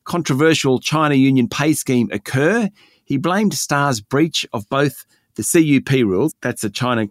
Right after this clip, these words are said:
UnionPay rules, and the Casino Control Act on the fact that the scheme was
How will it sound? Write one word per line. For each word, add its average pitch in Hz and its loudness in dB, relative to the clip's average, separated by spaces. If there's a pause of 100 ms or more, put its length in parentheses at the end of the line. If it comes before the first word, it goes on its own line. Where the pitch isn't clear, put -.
UnionPay 104 0 (180)
rules, 101 -2 (300)
and 143 -2
the 123 0
Casino 147 0
Control 156 -2
Act - -6 (480)
on 135 -4
the 139 -2
fact 165 -2
that - -6
the 117 -6
scheme 151 0
was 127 -2